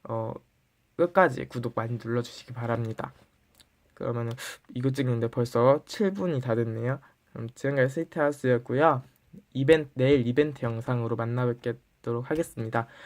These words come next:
아, 그리고 이벤트 영상 오전에 원하시는 분들이 계셔서, 어, 원하시는 분이 계셔서 오전에 찍어서 오후쯤에 올릴 거예요. 네, 찌-, 찌-, 어, 왜냐면 업로드 시간이 있어서 일단 오후쯤에 올릴게요.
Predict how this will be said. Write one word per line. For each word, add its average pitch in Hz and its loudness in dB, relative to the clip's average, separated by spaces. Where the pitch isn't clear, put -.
아, 139 6
그리고 175 8
이벤트 165 4
영상 147 0
오전에 160 4
원하시는 143 2
분들이 123 -2
계셔서, 123 0
어, - -10
원하시는 143 0
분이 131 0
계셔서 127 2
오전에 139 2
찍어서 185 6
오후쯤에 147 2
올릴 110 0
거예요. 113 -6
네, 123 -10
찌-, - -16
찌-, - -20
어, 120 -4
왜냐면 117 -2
업로드 139 2
시간이 139 -2
있어서 135 -2
일단 - -2
오후쯤에 131 0
올릴게요. 117 0